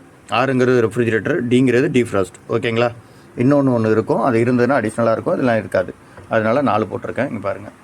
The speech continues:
ஓகேவா, ரெண்டு ரெண்டா, இது ஒரு சென்சார், இது ஒரு சென்சார், இது ஒண்ணு, இது ஒண்ணு. ஒண்ணு, ரெண்டு, மூணு, நாலு சென்சார். ஓகேங்களா, இப்போ on பண்ணி காட்டுறேன். இப்போ உங்களுக்கு ஹீட்டர் on ஆகும் பாருங்க. இந்த சென்சார் போட்டிங்க, இதுல ஒரு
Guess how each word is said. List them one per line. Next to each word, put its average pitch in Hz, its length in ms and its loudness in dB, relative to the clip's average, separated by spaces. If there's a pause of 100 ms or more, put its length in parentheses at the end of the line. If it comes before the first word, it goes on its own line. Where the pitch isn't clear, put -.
(100)
ஓகேவா, 107 320 -4
ரெண்டு 107 220 -2
ரெண்டா, 104 180 -4 (160)
இது 110 100 -2 (120)
ஒரு 110 180 -8
சென்சார், 110 320 -4 (220)
இது 107 180 -2
ஒரு 107 180 -4
சென்சார், 113 340 -4 (480)
இது 123 180 2
ஒண்ணு, 131 240 -2
இது 98 160 -4
ஒண்ணு. 104 160 -12 (840)
ஒண்ணு, 113 180 0 (100)
ரெண்டு, 110 280 -2
மூணு, 120 180 -2 (100)
நாலு 104 240 0
சென்சார். 95 360 -8
ஓகேங்களா, 107 320 -4 (500)
இப்போ 131 140 -2 (100)
on 123 160 0
பண்ணி 113 160 -2
காட்டுறேன். 117 320 0
இப்போ 113 240 -4
உங்களுக்கு 123 280 0 (100)
ஹீட்டர் 135 340 0
on 104 160 0
ஆகும் 101 220 -2
பாருங்க. 92 260 -4 (680)
இந்த 127 140 2 (100)
சென்சார் 117 320 0
போட்டிங்க, 101 300 -2
இதுல 113 180 2
ஒரு 113 80 -4